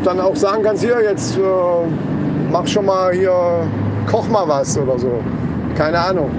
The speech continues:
Oder „Lass mal das Badewasser ein“. Da geht's dann nämlich los. Wenn die dann irgendwann anfangen durchzudrehen und das in Millionen von Haushalten schon, äh, drinne, äh, äh, steht und, und die sich dann auch noch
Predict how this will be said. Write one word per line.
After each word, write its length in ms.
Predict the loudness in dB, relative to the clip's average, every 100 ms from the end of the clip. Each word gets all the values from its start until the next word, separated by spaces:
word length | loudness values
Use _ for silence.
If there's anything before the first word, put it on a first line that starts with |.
| -2
Oder 200 | 0 2
„Lass 200 | 2 0
mal 80 | 0
das 100 | 0
Badewasser 600 | 0 0 2 0 0 0
ein“. 180 | -2 -2 -4 -4 -4 -4 -4 0
Da 120 | 0
geht's 240 | 2 0
dann 120 | 0 2
nämlich 180 | 0
los. 260 | 2 0 2
Wenn 140 | 0
die 140 | 0 2
dann 160 | 2
irgendwann 340 | 2 0 0 0
anfangen 480 | 0 0 0 0 0
durchzudrehen 680 | 0 0 -2 0 2 2 0
und 140 | 2
das 160 | 0 0
in 160 | 2
Millionen 440 | 2 2 2 2 0
von 200 | 0 2
Haushalten 580 | 0 2 2 2 0
schon, 180 | 0 0
äh, 1700 | 0 0 0 0 -2 -2 -2 -2 -2 -2 -2 0 0 -2 0 0 0
drinne, 200 | 2 2
äh, 1000 | 0 0 0 2 2 2 0 0 0 -2
äh, 40 |
steht 400 | -2 0 0 0
und, 240 | 0 0 0
und 180 | 0 0 -2
die 80 | -2
sich 180 | 0 0
dann 160 | 0
auch 140 | 2 0
noch 140 | 0